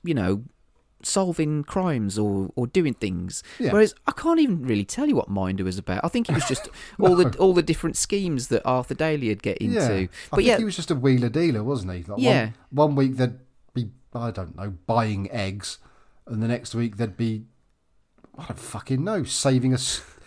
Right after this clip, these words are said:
Speaker 2: saving a bleeding, what are they called, kissogram, who's being threatened by something. I
Speaker 1: Yeah.
Speaker 2: don't know.
Speaker 1: But, uh,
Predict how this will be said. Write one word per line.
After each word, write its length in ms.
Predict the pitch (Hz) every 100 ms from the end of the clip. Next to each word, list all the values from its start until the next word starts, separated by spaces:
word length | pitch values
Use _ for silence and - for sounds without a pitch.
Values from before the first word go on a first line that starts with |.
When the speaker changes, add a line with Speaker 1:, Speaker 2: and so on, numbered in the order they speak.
| -
Speaker 2:
saving 600 | - - 190 196 175 170
a 160 | 165 147 127 120 - - - - _ -
bleeding, 600 | 165 160 147 147 135 131 - _ _ _ _ _ -
what 100 | 175
are 40 |
they 100 | 160
called, 360 | 131 117 101 -
kissogram, 800 | - 175 - 131 120 110 90 78
who's 160 | 107 107
being 280 | 127 120 101
threatened 480 | - 127 127 113
by 380 | 101 120 117 110 - -
something. 580 | - 123 101 98 82 -
I 100 | 110
Speaker 1:
Yeah. 100 | 330 285 131
Speaker 2:
don't 100 | -
know. 220 | - 92 _ _ _ _ _ - - -
Speaker 1:
But, 280 | 180 156 -
uh, 360 | 165 165 160